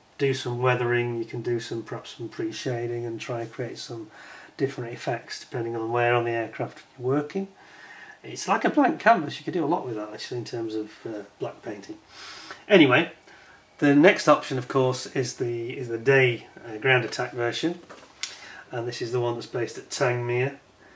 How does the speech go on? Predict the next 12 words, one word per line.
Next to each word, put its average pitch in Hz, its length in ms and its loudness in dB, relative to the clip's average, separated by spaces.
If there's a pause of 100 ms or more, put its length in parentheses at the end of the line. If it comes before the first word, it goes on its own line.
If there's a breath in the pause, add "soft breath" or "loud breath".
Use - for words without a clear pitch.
(320 soft breath)
Uh, 107 760 -10 (800)
Stanford - 460 -6
Tuck, - 240 -2
isn't 120 160 -8
it? 113 40 -8
I'm - 60 -12
pretty 127 160 -4
sure 120 160 -2
he 123 80 -4
was 123 180 2
at 123 80 -10
Tangmere. 101 360 -10